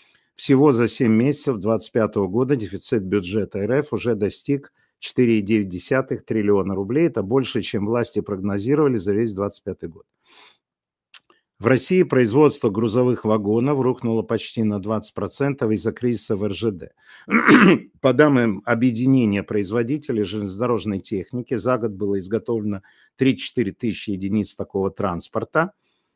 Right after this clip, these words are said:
э, при, э, семидесяти пяти тысячах единиц за весь двадцать четвёртый год. Заметнее всего упало производство хопперов.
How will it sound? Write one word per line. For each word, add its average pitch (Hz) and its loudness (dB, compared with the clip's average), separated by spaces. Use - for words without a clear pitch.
э, 110 4
при, 143 4
э, 104 2
семидесяти 139 0
пяти 120 -4
тысячах - -4
единиц 117 0
за 107 0
весь 120 0
двадцать 110 -4
четвёртый 101 -6
год. 82 -14
Заметнее 117 2
всего 110 0
упало 104 -2
производство 104 -6
хопперов. 131 0